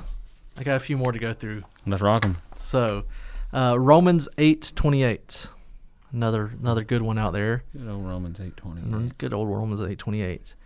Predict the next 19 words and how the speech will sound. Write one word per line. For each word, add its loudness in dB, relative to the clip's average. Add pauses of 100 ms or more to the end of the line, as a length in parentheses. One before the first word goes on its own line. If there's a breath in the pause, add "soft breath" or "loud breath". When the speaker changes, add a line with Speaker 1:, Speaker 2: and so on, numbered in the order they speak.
(400 soft breath)
Speaker 1:
"And 4
we 6
know 8
that 4
all, 2
that 2
in 4
all 2
things 0
God 2
works 0
for -6
the -4
good 2
of -2
those 0
who -2
love 0
him, -4